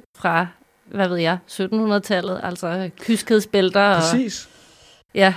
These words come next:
Speaker 1: hvad ved jeg, behandling af kvindelig hysteri eller lignende.
Speaker 2: Ja.
Speaker 1: Så jeg synes, det er vildt, at man har haft den her tankegang. Og, og jeg tror, at den egentlige konklusion er vel, at naturen måske ikke altid passer ind i vores idé om, hvad der er normal dyreadfærd.
Speaker 2: Ja, men altså,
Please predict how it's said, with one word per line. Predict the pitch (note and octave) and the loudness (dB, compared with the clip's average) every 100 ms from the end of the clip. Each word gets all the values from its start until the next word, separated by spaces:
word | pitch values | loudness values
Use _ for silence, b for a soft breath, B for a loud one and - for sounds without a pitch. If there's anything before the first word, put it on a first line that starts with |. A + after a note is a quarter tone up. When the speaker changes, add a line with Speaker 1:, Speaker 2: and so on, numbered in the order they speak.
| - | -2
Speaker 1:
hvad | - F#3+ | -4 0
ved | F#3+ | 0
jeg, | F#3 F#3+ | 0 0
behandling | G#3+ F#3 F#3 G3 F#3 | 0 0 0 -4 -4
af | F3+ | -2
kvindelig | - G3 G#3 | 0 2 2
hysteri | F#3+ F#3+ F3+ G#3 G3+ | 0 -4 -4 -4 -4
eller | F#3+ F#3 F#3+ - | -2 -2 -4 -6
lignende. | G3+ F#3+ F#3+ G3+ G#3+ _ _ - | -6 -4 -2 -2 -6 _ _ -2
Speaker 2:
Ja. | D3 F3+ - _ - | -2 -2 -8 _ -12
Speaker 1:
Så | - | -6
jeg | F3 | -4
synes, | F3+ A3+ | -2 -2
det | C4+ | 0
er | |
vildt, | G3 G#3+ - | 2 0 0
at | F#3 | 0
man | E3 | 0
har | D#3+ | 2
haft | D#3+ E3+ - | 0 -2 -4
den | E3+ | -6
her | F3+ F#3 D#3+ | -4 -6 -8
tankegang. | - F3+ F3+ G3+ E3+ - _ _ _ | -2 0 0 0 0 -2 _ _ _
Og, | G3 E3+ | 4 4
og | F3 D#3 D#3+ | 4 -2 2
jeg | D#3 | 2
tror, | D3+ F3 | 2 -2
at | E3+ - | -2 -6
den | F3 D3+ | -6 -4
egentlige | E3+ E3+ F3+ | -4 -2 -4
konklusion | - E3 E3 - F3 F3 | -4 -6 -4 -6 -6 -6
er | |
vel, | E3 E3+ | -4 -2
at | D#3+ D3 - - | -2 -2 -12 -10
naturen | E3 - F#3+ E3+ | -10 -4 -2 -2
måske | F3 | -2
ikke | G3 F3+ | 0 0
altid | F3+ | 0
passer | G#3 G3+ G3 A#3+ | 0 4 4 4
ind | - G#3+ A3+ | 4 4 4
i | G#3+ | 2
vores | F#3+ G#3+ A3 | 4 4 4
idé | A3 A3 | 4 4
om, | - G3 | 4 4
hvad | F#3 G3+ | 4 4
der | |
er | F#3+ F3 E3+ | 4 2 2
normal | E3 F3 F#3+ F#3 | 2 2 2 2
dyreadfærd. | G3 G#3 A3 F3+ F#3 G3 D#3 - | 0 2 2 2 0 -2 -4 0
Speaker 2:
Ja, | A2+ F#3 | 2 4
men | A3 | 2
altså, | C3+ A#2 | 2 0